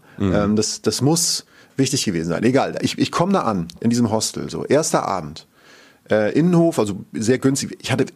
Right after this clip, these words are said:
Speaker 2: fast keine Kohle. Also wir hatten echt, wir sind verdammt low budget gereist. Da wird's nachher noch Facetten geben, die werden dich sehr glücklich machen.
Speaker 1: <laughs>
Speaker 2: Ähm, wir sind, äh, im Innenhof von diesem Hostel und dieses Endspiel läuft. Für mich bis dahin der, das größte Ereignis, als, dass wir dieses Halbfinale gewonnen hatten. Deutschland gegen, ich weiß gar nicht, ob's England war, ich weiß es leider nicht mehr, sorry.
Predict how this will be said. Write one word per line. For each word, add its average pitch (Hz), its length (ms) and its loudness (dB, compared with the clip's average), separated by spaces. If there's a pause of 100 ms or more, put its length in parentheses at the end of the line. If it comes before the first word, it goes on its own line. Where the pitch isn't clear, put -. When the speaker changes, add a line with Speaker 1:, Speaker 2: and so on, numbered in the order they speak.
Speaker 2:
fast - 400 -2
keine 104 240 0
Kohle. 87 240 0
Also 92 100 -2
wir 110 60 2
hatten 101 160 -2
echt, 117 240 0
wir 110 60 2
sind 110 280 0
verdammt 110 440 0
low 98 180 4
budget 95 320 0
gereist. 92 320 0
Da 95 100 2
wird's 104 240 0
nachher 104 160 0
noch 107 120 2
Facetten 110 420 0
geben, 104 280 2
die 95 140 2
werden 95 180 2
dich 95 200 -2
sehr 98 140 0
glücklich 90 300 -4
machen. 80 300 -6
Speaker 1:
<laughs> - 40 0 (420)
Speaker 2:
Ähm, 113 340 2 (840)
wir 120 140 2
sind, 147 320 -2
äh, 120 220 2
im 131 180 0
Innenhof 190 380 2
von 147 160 0
diesem 123 240 0
Hostel 120 340 0
und 98 140 0
dieses 110 180 2
Endspiel 135 400 0
läuft. 82 460 -6
Für - 160 0
mich 190 340 0
bis - 140 -2
dahin 123 260 2
der, 110 120 2
das - 240 -4
größte 165 360 2
Ereignis, 101 380 -2
als, 101 180 0
dass 117 160 0
wir 123 60 -2
dieses 110 260 0
Halbfinale 139 520 2
gewonnen 90 280 2
hatten. 87 320 -2
Deutschland 101 420 2
gegen, 104 380 2
ich - 160 -6
weiß 117 140 0
gar - 60 -8
nicht, - 120 -6
ob's - 180 -2
England 98 300 2
war, 82 100 2
ich 87 140 -4
weiß 98 160 0
es - 80 -4
leider 85 140 2
nicht 82 100 0
mehr, 95 100 -2
sorry. 95 360 0